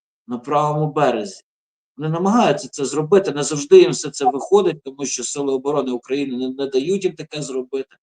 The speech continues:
але вони на цьому шляху.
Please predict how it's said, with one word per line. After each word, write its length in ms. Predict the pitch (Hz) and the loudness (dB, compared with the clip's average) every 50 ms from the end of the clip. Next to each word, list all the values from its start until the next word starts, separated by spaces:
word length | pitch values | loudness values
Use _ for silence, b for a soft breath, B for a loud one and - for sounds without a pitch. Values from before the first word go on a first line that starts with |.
| _ _ _ _ _ _ _ _ _ _ _ | _ _ _ _ _ _ _ _ _ _ _
але 200 | - 143 139 139 | -4 -2 -2 -2
вони 520 | 131 123 135 135 139 147 160 170 160 160 - _ _ _ _ _ _ _ _ _ _ _ | 0 -2 -2 -2 -2 -6 -6 -6 -8 -10 -16 _ _ _ _ _ _ _ _ _ _ _
на 100 | - 120 | -14 -12
цьому 360 | 117 - - 143 139 139 147 123 | -10 -8 -6 -4 -4 -4 -6 -8
шляху. 500 | - - 143 143 - - - 117 98 | -8 -8 -8 -8 -8 -8 -10 -12 -12